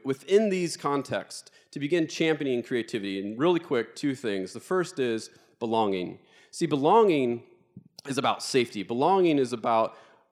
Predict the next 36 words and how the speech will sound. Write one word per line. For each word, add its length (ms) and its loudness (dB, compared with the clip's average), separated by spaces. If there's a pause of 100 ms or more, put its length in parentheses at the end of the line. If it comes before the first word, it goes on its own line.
(180)
recognizing 560 2
there's 160 0
something 280 0
in 120 4
you 300 2
that's 300 -2
intrinsically 580 -2
valuable 600 0
that 200 -6
we 140 -2
desire 380 0
and 80 0
we 80 0
want 240 -2
here 160 -6
beyond 340 2
your 100 0
pedigree 380 -2
and 100 0
your 100 0
resume. 460 -2 (380)
Belonging 460 4
is 120 0
about, 560 4 (460)
uh, 380 2 (320)
embracing 580 4
and 140 2
recognizing 580 0
the 60 2
messiness 500 -2
of 80 -6
the 80 -6
human 280 0
condition 540 -6
and 140 -6
saying, 400 -2